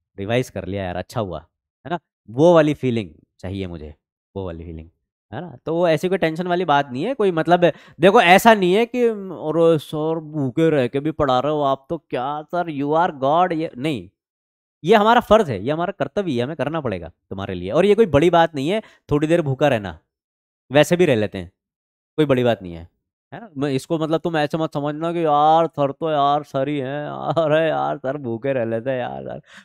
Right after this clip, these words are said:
अरे सर इतने घंटे की क्लास ले लेते हैं।" अरे हर कोई, मेरी जगह कोई दूसरा भी होता तो वो भी यही करता, मेरी जगह कोई दूसरा भी होता तो वो भी यही करता। बेटा क्वेश्चन अच्छा है, देखो क्वेश्चन पे ध्यान दो तुम लोग, खाने वाना अपन कर लेंगे बाद में।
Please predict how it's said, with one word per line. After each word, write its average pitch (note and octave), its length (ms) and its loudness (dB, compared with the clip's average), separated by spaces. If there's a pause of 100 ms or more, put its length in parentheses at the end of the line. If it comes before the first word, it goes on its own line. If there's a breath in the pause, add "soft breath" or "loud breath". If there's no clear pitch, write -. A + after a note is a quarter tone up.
(140 loud breath)
अरे G3 240 8
सर F3+ 160 0
इतने F3+ 260 -4
घंटे D3+ 360 -2
की E3 80 -4
क्लास C#3+ 340 -4
ले C#3 60 -10
लेते - 180 -12
हैं।" - 80 -20 (120)
अरे - 200 -10 (220)
हर E3 120 4
कोई, G3+ 180 4
मेरी F3+ 240 4
जगह G#3+ 200 4
कोई A3 180 4
दूसरा F3+ 300 2
भी G#3 80 0
होता F3+ 220 2
तो A3+ 80 -2
वो G3 120 2
भी G3+ 140 2
यही C#3+ 140 4
करता, F#2 300 -8 (1500)
मेरी D3+ 220 4
जगह F#3 260 6
कोई G3+ 160 8
दूसरा D#3 340 0
भी F#3 80 2
होता D#3+ 200 0
तो E3+ 120 -8
वो C#3 120 -6
भी E3 120 -8
यही A#2 180 -4
करता। F#2+ 300 -12 (440 soft breath)
बेटा F#3+ 280 6
क्वेश्चन A#3 380 4
अच्छा D3+ 260 0
है, B2+ 80 4
देखो A2 200 -4
क्वेश्चन G3+ 380 -2
पे B2+ 100 -2
ध्यान A2+ 240 -4
दो F3+ 100 -4
तुम G#3+ 160 -6
लोग, A2+ 400 -4 (180)
खाने D#3+ 280 -2
वाना E3 220 -2
अपन A3 200 -6
कर D#3 160 0
लेंगे G#2+ 240 -4
बाद F2 200 -4
में। F2 160 -10